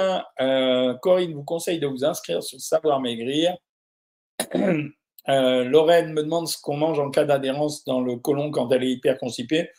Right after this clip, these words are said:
On essaye les graines de psyllium, ça marche pas mal, hein. Les petits pois en conserve, est-ce que c'est bon pour la perte de poids ?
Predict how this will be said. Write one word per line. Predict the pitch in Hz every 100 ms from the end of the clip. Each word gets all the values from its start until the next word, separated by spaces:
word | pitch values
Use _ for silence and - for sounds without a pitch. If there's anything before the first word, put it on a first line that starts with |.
| _
On | - 151
essaye | 185 247 196
les | 170 151
graines | 151 196 196
de | 170
psyllium, | 143 175 131 131 107
ça | - 139
marche | 135 -
pas | - 123
mal, | 117 135
hein. | 113 151 - _ _ - _ -
Les | 147 151
petits | - 233 220
pois | - 208 - -
en | 175
conserve, | 170 170 - 196
est-ce | 165 -
que | 151
c'est | 151 151
bon | 190
pour | 190
la | 151
perte | 147 135
de | 139
poids ? | 135 170 196 -